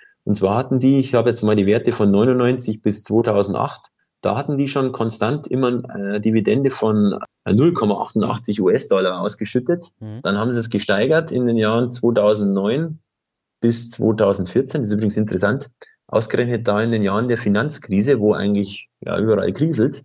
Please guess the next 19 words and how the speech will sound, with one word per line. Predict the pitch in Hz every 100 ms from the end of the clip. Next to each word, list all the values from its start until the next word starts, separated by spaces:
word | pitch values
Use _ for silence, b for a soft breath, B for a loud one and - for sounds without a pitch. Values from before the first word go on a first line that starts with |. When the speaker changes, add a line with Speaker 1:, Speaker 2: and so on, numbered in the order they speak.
| _ 120
Speaker 2:
Mhm. | 110 127
Speaker 1:
haben | 110
die | 120
dann | 107 107
die | 107
Dividende | 101 98 98 156 127 87 87 -
angefangen | 98 92 - 85 87
zu | 87
steigern. | - - 92 156 - _ -
Speaker 2:
Ja. | 117
Speaker 1:
Sehr | 110
interessant. | 135 92 92 101 131
Also | 98 98 98
Tupperware | 101 117 107 110
ein | 107 101
sehr | 107 107
krisensicherer | 135 139 107 95 95 87 -
Wert | 92 -
offensichtlich | 104 101 98 113 135 170 -